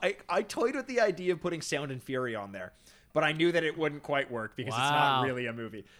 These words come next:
Speaker 1: Um,
Speaker 2: <laughs>
Speaker 1: Bridesmaids I had on there, Whiplash, A Monster Calls, which I think is a,
Speaker 2: Oh,
Speaker 1: an incredibly
Speaker 2: interesting.
Speaker 1: underrated movie, but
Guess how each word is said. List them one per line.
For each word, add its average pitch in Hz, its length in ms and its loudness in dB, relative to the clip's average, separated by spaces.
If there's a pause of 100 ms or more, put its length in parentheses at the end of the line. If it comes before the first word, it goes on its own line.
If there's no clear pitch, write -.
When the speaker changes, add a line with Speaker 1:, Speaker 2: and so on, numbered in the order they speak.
(140)
Speaker 1:
Um, 127 420 0 (100)
Speaker 2:
<laughs> - 120 -10
Speaker 1:
Bridesmaids 165 520 2
I 156 80 2
had 151 120 0
on 151 80 -2
there, 139 160 2
Whiplash, 143 680 -2
A 147 60 -2
Monster 147 440 -2
Calls, 135 460 -2
which 135 160 -8
I 120 80 -4
think 127 160 -10
is 123 80 -6
a, 226 60 0
Speaker 2:
Oh, 320 260 2
Speaker 1:
an - 20 0
incredibly 170 360 -2
Speaker 2:
interesting. 147 300 0
Speaker 1:
underrated 120 420 -4
movie, 120 260 -6
but 110 240 -8